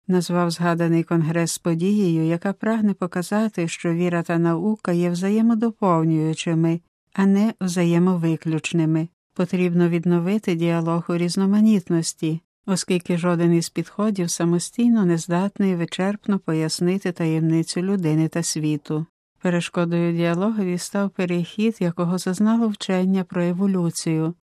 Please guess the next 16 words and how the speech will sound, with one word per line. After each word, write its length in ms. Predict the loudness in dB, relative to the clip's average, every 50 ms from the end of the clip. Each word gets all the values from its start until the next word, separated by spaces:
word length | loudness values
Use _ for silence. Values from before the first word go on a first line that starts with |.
| _ _ -4
перетворившись 880 | -2 0 0 0 -2 0 0 2 2 2 2 0 0 -2 -2 -2 -2 -2
в 80 | -2
еволюціонізм. 1120 | 0 0 0 0 0 0 -2 -2 0 0 2 4 6 6 6 6 6 4 2 0 -2 -2 -4 -4 -8 _ _ _ _
Таким 340 | -6 -4 -2 0 0 0 0
чином, 400 | 2 2 4 4 4 4 4 4
наукова 540 | 4 2 2 0 -2 -2 0 0 0 0 -2
теорія, 600 | -2 -2 0 0 0 0 0 2 2 0 0 -2
призначена 800 | -2 -4 -4 0 0 2 2 2 0 -2 -2 -2 0 2 2 4
на 200 | 4 4 2 0
обговорення 680 | 0 -2 -2 -2 0 0 0 0 2 2 2 4 4
в 40 | 4
науковому 680 | 2 2 2 0 -2 -2 0 0 2 2 2 2 2 2
середовищі, 1040 | 0 0 -2 0 0 0 2 2 2 2 0 -2 -2 -4 -4 -4 -2 -4 -4 -4 -8 _ _ _ _
перетворилась 840 | -2 -2 0 -2 -2 -2 -2 0 2 2 2 2 0 0 0 0
в 20 | 0
ідеологію, 960 | 0 2 2 2 2 2 2 2 2 2 2 2 0 0 0 0 0 -2